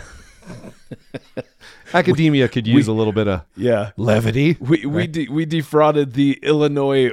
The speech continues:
Speaker 2: uh, Board of Academics who was handing out grants and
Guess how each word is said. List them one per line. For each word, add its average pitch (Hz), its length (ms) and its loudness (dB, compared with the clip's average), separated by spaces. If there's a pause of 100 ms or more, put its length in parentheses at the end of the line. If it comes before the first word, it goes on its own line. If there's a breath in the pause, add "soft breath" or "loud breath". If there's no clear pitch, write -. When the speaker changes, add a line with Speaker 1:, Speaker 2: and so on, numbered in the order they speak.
Speaker 2:
uh, 123 180 0
Board 127 360 -2
of 123 100 -4
Academics 123 760 -2
who 123 100 -2
was 117 180 -4
handing 120 320 -2
out 110 160 -4
grants 110 460 -4
and 104 280 -10